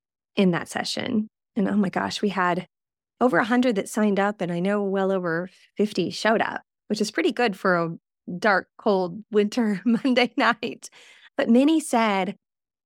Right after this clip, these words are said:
"Oh, thank God. Thank you for giving me the permission not to feel like I have to have all my goals together." Because I, I think we all feel that sense of winter,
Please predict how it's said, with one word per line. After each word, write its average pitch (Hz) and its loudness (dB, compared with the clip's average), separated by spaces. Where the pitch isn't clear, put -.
"Oh, 254 2
thank 214 -2
God. 175 -12
Thank 247 2
you 233 2
for 214 -4
giving 196 0
me 185 -2
the 185 -6
permission 175 -4
not 180 2
to - -16
feel 185 0
like 175 -4
I 180 -4
have 175 -6
to 190 -8
have 175 -4
all 175 0
my 170 -2
goals 180 0
together." - -6
Because 214 0
I, 277 4
I 269 -2
think 311 0
we 262 2
all 302 2
feel 254 2
that 175 0
sense 185 -2
of 165 -4
winter, 175 0